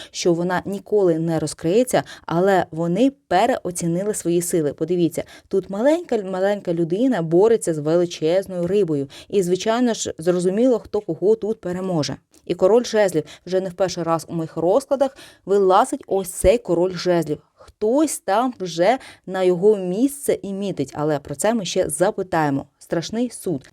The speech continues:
Тобто покарання вже не за горами. Їм воздасться за все,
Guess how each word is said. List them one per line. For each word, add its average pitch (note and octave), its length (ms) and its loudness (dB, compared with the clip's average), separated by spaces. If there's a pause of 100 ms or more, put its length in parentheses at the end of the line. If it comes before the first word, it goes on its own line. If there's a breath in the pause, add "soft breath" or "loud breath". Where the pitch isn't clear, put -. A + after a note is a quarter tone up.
(100)
Тобто G3 280 -2
покарання G3 520 0
вже F3+ 180 -2
не F3+ 120 -2
за F3 120 -2
горами. E3+ 460 0 (260 loud breath)
Їм G#3+ 280 -2
воздасться F#3+ 680 -2
за D#3+ 140 0
все, F#3+ 460 0